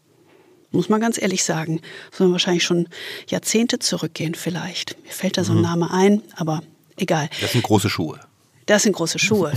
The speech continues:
Speaker 1: das denke ich auch. Das war, da war meine Mutter Fan von.
Speaker 2: <laughs> Genau.
Speaker 1: <laughs> Also so ein Typ, der nicht schablonenhaft ist, gestanzt, nicht oberflächlich perfekt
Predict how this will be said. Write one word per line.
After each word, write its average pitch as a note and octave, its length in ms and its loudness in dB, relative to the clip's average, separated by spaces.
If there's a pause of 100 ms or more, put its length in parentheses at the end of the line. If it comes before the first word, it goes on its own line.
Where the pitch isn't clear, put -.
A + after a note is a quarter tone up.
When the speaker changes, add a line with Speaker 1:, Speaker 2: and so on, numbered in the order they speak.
Speaker 1:
das E3 200 2
denke F3+ 200 2
ich E3+ 160 -2
auch. D#3+ 320 -8
Das - 400 -2
war, F#3 140 -6
da F#3 100 -4 (300)
war G3+ 100 2
meine G3+ 240 6
Mutter G#3 300 2
Fan E3 320 0
von. D#3 240 -2 (180)
Speaker 2:
<laughs> C#3 180 0
Genau. G#2+ 280 4 (600)
Speaker 1:
<laughs> G3+ 340 2 (560)
Also A#3+ 320 2
so G#3+ 120 -6
ein G#3 200 -2
Typ, B3+ 260 0
der G#3 120 2
nicht A3+ 360 4
schablonenhaft A#3+ 960 2
ist, - 460 -2
gestanzt, G#3 840 0
nicht A3+ 340 2
oberflächlich G3 720 -2
perfekt - 680 -6